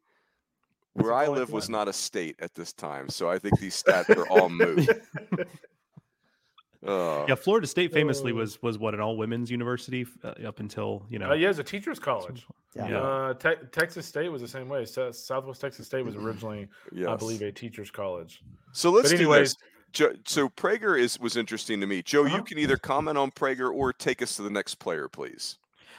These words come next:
Speaker 3: I'll take you to the next player 'cause I, you know, because Prager didn't throw last year, I, I didn't actually see a lot of, of him. So Kendall's, I knew who he was. I saw him in Omaha, I guess, but,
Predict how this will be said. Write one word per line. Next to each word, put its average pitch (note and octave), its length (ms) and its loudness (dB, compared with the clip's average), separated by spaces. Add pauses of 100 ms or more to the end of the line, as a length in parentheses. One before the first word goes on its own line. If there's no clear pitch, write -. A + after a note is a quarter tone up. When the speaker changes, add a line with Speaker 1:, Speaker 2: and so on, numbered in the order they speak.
Speaker 3:
I'll F#3 60 2
take B3 160 6
you F3+ 60 8
to D3+ 40 4
the D3 60 8
next D3 140 8
player C3+ 260 8
'cause B2 160 0
I, C#3 120 6
you C#3+ 140 2
know, B2+ 140 6
because - 360 2
Prager C#3 300 8
didn't A#2+ 220 -2
throw A2+ 300 2
last B2+ 320 0
year, B2+ 140 2
I, G#2 180 -2
I - 20 -4
didn't G#2+ 240 -4
actually G#2 320 -6
see - 220 -6
a G2+ 80 -4
lot G#2+ 240 0
of, G#2 180 -6
of A#2+ 180 -4
him. A#2+ 220 0
So G#2 220 -4
Kendall's, A#2+ 500 -2 (160)
I E3+ 80 4
knew D3+ 140 6
who A#2 100 0
he F#2+ 60 -8
was. G2+ 320 -2
I F#2+ 140 -6
saw C#3 180 6
him A#2 80 2
in G#2 80 -4
Omaha, F#2 420 -2
I F2+ 40 -10
guess, F#2 280 -4
but, G2 240 -2